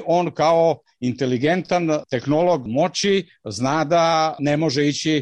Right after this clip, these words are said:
protiv Putina danas, kao što je to šezdeset osme godine kad je Brežnjev izvršio agresiju na Čekoslovačku, Tito imao moć da se ne složi sa agresijom i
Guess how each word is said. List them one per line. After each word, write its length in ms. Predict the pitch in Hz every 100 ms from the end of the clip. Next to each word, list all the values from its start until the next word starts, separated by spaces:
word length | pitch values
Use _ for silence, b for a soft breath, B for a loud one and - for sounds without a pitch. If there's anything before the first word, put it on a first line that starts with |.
| -
protiv 400 | - 147 147 127 135
Putina 420 | 160 151 127 110
danas, 440 | 127 180 226 165
kao 300 | - 185 208
što 480 | 147 - 202 196 - _ _
je 220 | 143 156
to 140 | 196 185
šezdeset 600 | 190 160 190 - 196 196
osme 320 | 196 185 170
godine 440 | 170 190 196 190
kad 240 | 175 170 160
je 120 | 160
Brežnjev 540 | 127 190 175 185 180 151 131 -
izvršio 480 | 127 123 196 196 202
agresiju 640 | 143 135 196 196 226 180
na 140 | 151 135
Čekoslovačku, 960 | 147 - 127 170 214 226 - 214 214 -
Tito 560 | 214 - 226 214 208 202
imao 400 | 214 254 262 208
moć 440 | 165 196 190 180 175 170
da 160 | 156 151
se 160 | 165
ne 160 | 170 185
složi 340 | 185 170 135
sa 280 | - 131 123
agresijom 640 | 127 196 214 - 220 196
i 240 | 196 190